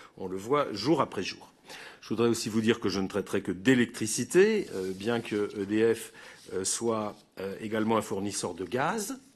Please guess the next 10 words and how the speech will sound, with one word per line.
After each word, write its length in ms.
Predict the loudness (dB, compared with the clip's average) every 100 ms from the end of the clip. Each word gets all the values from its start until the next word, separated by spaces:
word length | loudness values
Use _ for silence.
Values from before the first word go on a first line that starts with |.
| _ _ _
pour 220 | -14 -12 -10
ses 120 | -10
clients, 420 | -6 0 2 0
qui 120 | -4
sont 160 | -8 -6
des 140 | -6
ménages 320 | -4 -2 -2
et 20 | -4
des 220 | -4 -4
entreprises. 600 | -4 -8 -8 -4 -4